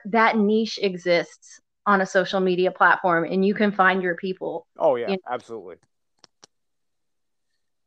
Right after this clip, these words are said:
Speaker 2: Especially TikTok, I've noticed. Like, if you wanna find some kind of weird little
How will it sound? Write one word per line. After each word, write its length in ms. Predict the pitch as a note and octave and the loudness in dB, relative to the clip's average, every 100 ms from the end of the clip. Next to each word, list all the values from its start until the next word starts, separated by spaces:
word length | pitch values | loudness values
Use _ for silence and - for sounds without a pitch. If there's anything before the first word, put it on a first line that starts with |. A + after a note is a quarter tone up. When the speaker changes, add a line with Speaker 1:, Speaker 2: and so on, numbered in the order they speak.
| _ | _
Speaker 2:
Especially 480 | - - E3 E3 C3+ | -10 -4 -2 -2 -8
TikTok, 520 | - B2+ - F#2+ D2+ - | -8 -12 -10 -12 -12 -14
I've 200 | G2+ - | -14 -12
noticed. 360 | F2+ D#2+ E2+ - | -12 -12 -14 -8
Like, 200 | F#2 G2 | -8 -8
if 100 | F#2 | -4
you 120 | C3+ | 2
wanna 260 | D3 C#3+ B2 | 4 4 2
find 280 | C3+ B2+ | 2 0
some 220 | A2 B2+ B2 | -4 -12 -10
kind 240 | B2 A2+ | -10 -8
of 160 | G#2 F#2+ | -10 -12
weird 260 | A2 A2+ | -10 -10
little 180 | A2 G#2+ | -10 -12